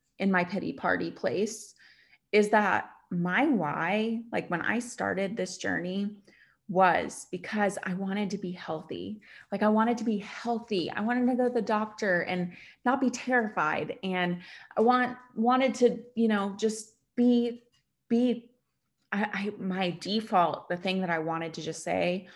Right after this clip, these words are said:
was normal. Um, and I know that's unfair,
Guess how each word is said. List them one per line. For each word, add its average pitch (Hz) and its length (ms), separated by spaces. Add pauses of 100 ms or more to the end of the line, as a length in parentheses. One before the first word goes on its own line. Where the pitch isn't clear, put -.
(160)
was 175 180
normal. 208 680 (480)
Um, 180 680 (600)
and 220 120
I 220 60
know 208 160
that's 202 320
unfair, 175 840